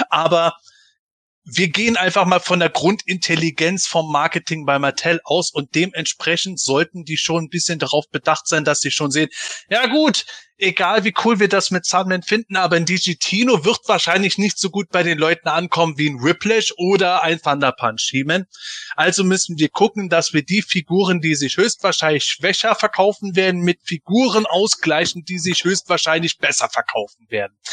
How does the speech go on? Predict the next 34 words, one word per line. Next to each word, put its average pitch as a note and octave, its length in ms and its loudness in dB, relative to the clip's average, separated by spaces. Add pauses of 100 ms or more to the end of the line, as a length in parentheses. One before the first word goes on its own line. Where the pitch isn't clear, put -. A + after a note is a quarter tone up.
(280)
Das D#3 160 0
ist F3+ 160 0
immer G#3 240 2
sowas, F3+ 400 0 (320)
wo F3 100 4
man F3 240 2
einfach E3 300 0
schaut, E3+ 380 0 (380)
natürlich F#3+ 380 0
ist D3+ 200 -2
der C3 80 2
Bestfall, D#3 420 0
dass B2+ 160 0
sich - 260 -2
alle D#3 240 0
genial C3 380 2
verkaufen, G#2+ 500 -4
aber A#2 160 0
das C3 180 0
ist D#3 160 -2
nicht D#3+ 200 -4
die D#3 80 2
Realität. E3 720 0
Und B2 120 -8
früher E3+ 300 0
hat E3 160 0
man E3 160 0
sowas E3 300 0
bei D3 200 0
weiblichen D#3 440 0
Charakteren - 580 2
<clears throat> - 0 -
gucken - 320 4
müssen, B2 340 -2